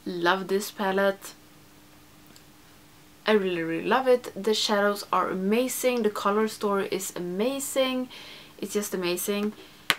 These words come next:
So this has been my favorite palette of this month. And I, f-, this is a good run.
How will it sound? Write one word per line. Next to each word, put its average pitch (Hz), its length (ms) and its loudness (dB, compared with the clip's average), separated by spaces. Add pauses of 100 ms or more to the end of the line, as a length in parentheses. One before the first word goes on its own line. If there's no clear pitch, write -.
(1400)
So 220 320 6
this 214 220 4
has 202 120 -6
been 180 200 0
my 175 120 2
favorite 175 460 -4
palette 190 340 -6
of - 180 -12
this - 200 -12
month. 185 400 -6
And 175 160 -4
I, - 260 -2 (120)
f-, - 320 -16 (300)
this 247 260 -2
is 285 180 -4
a 254 60 0
good 190 580 0 (2000)
run. 196 480 -2